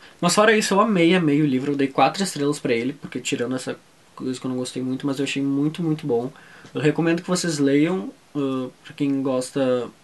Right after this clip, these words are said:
de alguns ar-, de algumas personalidades que estão aqui, pra quem gosta da Clarice, eu acho muito legal a leitura. Bom, agora eu vou falar pra vocês sobre o livro Contos Fantásticos da quarenta e dois,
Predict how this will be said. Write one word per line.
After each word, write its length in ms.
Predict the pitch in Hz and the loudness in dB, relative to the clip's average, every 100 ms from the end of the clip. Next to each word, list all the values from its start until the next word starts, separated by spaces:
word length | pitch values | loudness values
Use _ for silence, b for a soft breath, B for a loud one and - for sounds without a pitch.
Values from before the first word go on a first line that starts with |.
| - | -16
de 200 | 139 135 | -8 -2
alguns 440 | 127 123 131 135 131 | -2 0 0 0 -2
ar-, 140 | 113 - | -4 -8
de 180 | 139 127 | -4 -4
algumas 320 | 120 127 123 | -2 -4 -4
personalidades 540 | 131 139 131 123 117 | -6 -2 0 0 -2
que 40 | - | -4
estão 100 | 127 | -6
aqui, 160 | - | -6
pra 120 | - | -10
quem 140 | 135 135 | -6 -2
gosta 240 | 123 120 | -2 -2
da 80 | 127 | -6
Clarice, 540 | 131 123 123 - 147 - | -4 -6 -6 -6 -6 -6
eu 160 | 135 | -6
acho 200 | 127 - | -6 -6
muito 200 | 131 127 | -6 -4
legal 220 | 135 117 107 | -4 -2 -4
a 20 | |
leitura. 320 | 120 - - _ _ - | -4 -8 -16 _ _ -2
Bom, 160 | 226 240 | 4 4
agora 200 | 214 208 | 4 0
eu 20 | |
vou 80 | 185 | 2
falar 220 | 214 175 | 4 4
pra 120 | 180 | 2
vocês 280 | 180 175 160 | 0 -2 -2
sobre 180 | 175 151 | -2 0
o 40 | |
livro 360 | 131 135 160 165 | 2 2 -2 -4
Contos 360 | - 175 190 180 | -2 0 0 0
Fantásticos 560 | 180 139 135 - 151 | 2 4 2 2 -2
da 100 | 139 | -2
quarenta 320 | 131 135 135 143 | 0 0 2 0
e 60 | |
dois, 340 | 123 110 110 | 2 0 0